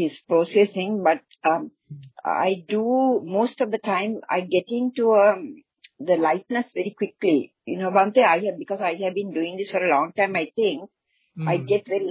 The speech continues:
Speaker 1: light very quickly when I sit down. But yes, I will go backwards and see how we go,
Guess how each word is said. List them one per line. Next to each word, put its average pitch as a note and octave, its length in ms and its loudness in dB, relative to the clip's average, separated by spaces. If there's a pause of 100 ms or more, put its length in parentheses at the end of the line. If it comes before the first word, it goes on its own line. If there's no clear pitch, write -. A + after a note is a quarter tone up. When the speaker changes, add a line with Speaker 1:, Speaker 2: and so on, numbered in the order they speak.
Speaker 1:
light F#3+ 260 2
very F#3 240 -2
quickly G#3 340 -4
when F3 140 -4
I E3+ 120 -6
sit D#3+ 180 -16
down. G#3+ 240 2
But C4+ 200 2 (360)
yes, G#3 240 2
I F#3+ 120 0
will G3 180 -8
go A#3 140 4
backwards F#3+ 480 -2
and G#3 160 -8
see G3 180 -10
how F#3 160 -4
we D#3 160 -4
go, D#3+ 140 -4